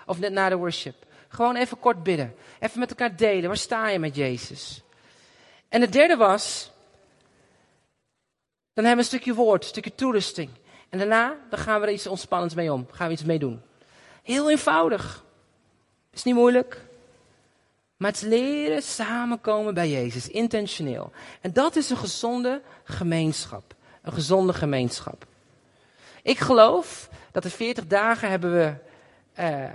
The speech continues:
zijn we doorgegaan. En dan kan je zeggen, "Nou, mooi afgerond. Zijn we een stapje verder."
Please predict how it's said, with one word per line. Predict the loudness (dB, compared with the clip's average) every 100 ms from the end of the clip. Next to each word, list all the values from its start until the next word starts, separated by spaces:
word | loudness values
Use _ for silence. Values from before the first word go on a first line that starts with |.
| -6
zijn | -2 2
we |
doorgegaan. | 6 6 6 2 -2 -4 -6 -14 _ _ -20 -20 -20 -6
En | -2
dan |
kan | 0
je | 0
zeggen, | -2 0
"Nou, | 2 4
mooi | 2 2 2
afgerond. | 0 0 -4 -4 -6 -18 _ _ _ _ _ _ -8
Zijn | -4 -2
we |
een | 0
stapje | -2 -4
verder." | -4 0 0